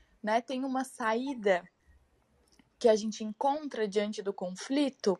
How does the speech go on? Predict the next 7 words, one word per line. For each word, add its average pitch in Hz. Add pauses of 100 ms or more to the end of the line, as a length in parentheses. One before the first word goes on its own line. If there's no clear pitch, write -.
dessa 202
tensão 202 (600)
que 208
se 208
coloca 202
na 185
quadratura. 185